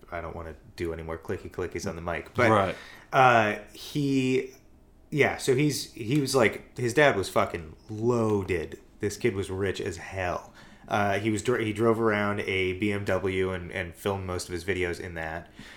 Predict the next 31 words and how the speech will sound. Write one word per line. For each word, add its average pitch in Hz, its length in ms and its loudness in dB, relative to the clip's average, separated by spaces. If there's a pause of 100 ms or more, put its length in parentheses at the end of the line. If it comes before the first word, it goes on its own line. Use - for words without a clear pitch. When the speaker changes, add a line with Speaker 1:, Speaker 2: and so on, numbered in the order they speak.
(200)
Speaker 1:
Um, 90 640 0 (100)
and 98 580 2 (260)
he 95 540 -2
always 101 520 -2
<laughs> - 0 -
was 113 120 -4
wearing, 95 380 -2
like, 90 320 -4
you 95 100 -4
know, 87 140 -6
these 90 180 -4
really, 95 360 0
like, 85 300 -6 (160)
e-, 107 100 -4
very 95 520 0
expensive 95 580 -4
looking 92 320 -6
sunglasses. 92 960 -6 (380)
Speaker 2:
Yeah, 113 220 2
yeah, 127 240 10
yeah. 123 200 12
Speaker 1:
Uh, 113 80 8
Speaker 2:
I 123 80 10
remember 127 360 10
seeing 113 320 0
that 101 180 2
snapshot. 101 720 -2
Speaker 1:
Yeah, 95 440 2
Speaker 2:
Um, 87 100 -2
Speaker 1:
and, 117 440 2
um, 98 560 0